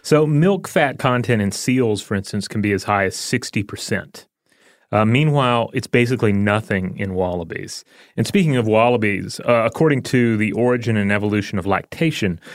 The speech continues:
by, uh, P-, Capuzzo and Akers, published in two thousand nine, quote, "Milk in the tamer wallaby," that's, uh, Macropus eugeni, "changes from a very dilute secretion containing primarily carbohydrate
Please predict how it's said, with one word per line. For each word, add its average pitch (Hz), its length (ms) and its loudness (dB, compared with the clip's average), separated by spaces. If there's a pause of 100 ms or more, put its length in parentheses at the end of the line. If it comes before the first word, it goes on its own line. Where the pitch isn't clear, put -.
(240)
by, 101 340 4
uh, 101 160 0
P-, - 160 -12 (220)
Capuzzo 117 680 0
and 104 260 0
Akers, 110 380 0
published 104 300 -2
in 104 80 -6
two 113 120 -4
thousand 107 340 0
nine, 120 400 -2 (300)
quote, 120 280 2 (400)
"Milk 151 420 2
in 123 200 -2
the 113 80 2
tamer 139 480 0
wallaby," 98 600 2
that's, 98 420 -4
uh, 98 500 0
Macropus 127 640 0
eugeni, 104 680 -2 (280)
"changes 143 400 2
from 123 100 -2
a 107 80 4
very 123 500 2
dilute 123 460 0
secretion 117 680 -2
containing 107 500 0 (240)
primarily 139 720 0
carbohydrate 107 1000 0